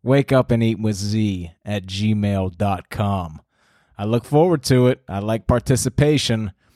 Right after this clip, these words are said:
Ask anybody that works with me. I love participation. So what's going on?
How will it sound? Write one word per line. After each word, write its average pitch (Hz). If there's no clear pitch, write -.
Ask 110
anybody 113
that 113
works 120
with 104
me. 101
I 101
love 104
participation. 104
So -
what's 160
going 147
on? 131